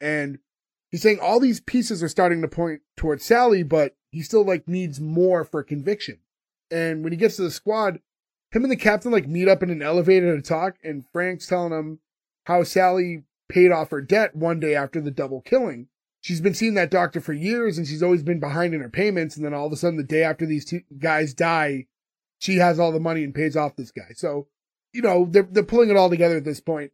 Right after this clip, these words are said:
But during that elevator scene, you have, like, a girl who's, like, a swimmer get in the elevator. You never see it from the front. She, like, backs into it. And then the elevator goes up. The doors open. They're at, like, an outdoor pool.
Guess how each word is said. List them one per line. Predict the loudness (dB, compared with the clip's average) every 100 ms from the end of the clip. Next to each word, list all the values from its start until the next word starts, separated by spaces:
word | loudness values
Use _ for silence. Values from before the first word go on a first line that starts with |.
| -6
But | -4 -4 _ _ _ _ -14 0
during | 4 4 4 2
that | 2 2
elevator | 4 4 4 2 0
scene, | -4 -6 -6 -10 _ _ _ _ _
you | 2
have, | 4
like, | 2
a | 0
girl | 0 4 6 6 2 -2 _ _ _ _ -6
who's, | 0
like, | 0
a | 0
swimmer | -4 2 4 4 -2 -6 _ _ _
get | 0 0
in |
the | 4 6
elevator. | 6 4 0
You |
never | 0 -2
see | -2 -2
it |
from | -2
the | -4
front. | -2 -4 -4
She, | -6
like, | -4
backs | 0 0 0
into | -4 -4 -6
it. | -8 _ -10
And | -6
then | -6 -6 -12 _ _ _ _
the | -2
elevator | 2 4 4 4
goes | 6 6 6
up. | 4 0 -4 _ _
The | -6 2
doors | 4 4 4
open. | 4 4 4 2
They're | 2
at, | 2
like, | 2 -2
an | -2
outdoor | 0 0 4 6 6
pool. | 4 0 0 0 -4